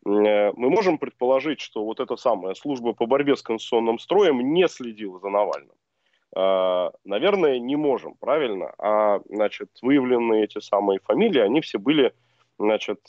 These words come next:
э, из, э, третьей службы, в которую входит этот самый нии, э, криминалистики. Значит, э,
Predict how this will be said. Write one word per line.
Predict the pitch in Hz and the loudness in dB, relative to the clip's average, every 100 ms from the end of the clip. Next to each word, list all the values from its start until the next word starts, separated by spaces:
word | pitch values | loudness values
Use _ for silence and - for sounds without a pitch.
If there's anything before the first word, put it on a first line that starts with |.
| - | 0
э, | 98 | 2
из, | 95 110 117 - - | 2 -2 -6 -8 0
э, | 104 101 95 | 2 2 2
третьей | 151 143 107 | -2 -2 -6
службы, | - 104 85 87 | -8 -10 -8 -8
в | |
которую | - - 101 95 | -6 -2 0 0
входит | - 104 92 | 2 2 2
этот | 87 87 - | -2 -6 -2
самый | 90 80 76 | -2 0 0
нии, | 76 95 92 80 _ _ _ - | 0 -2 -2 -4 _ _ _ -2
э, | 90 90 | 0 0
криминалистики. | 85 107 110 113 127 113 - - 92 | -2 -4 -2 0 0 -2 -10 -14 -10
Значит, | 87 120 120 113 - _ | -2 -2 -2 -6 -6 _
э, | 110 107 | 2 2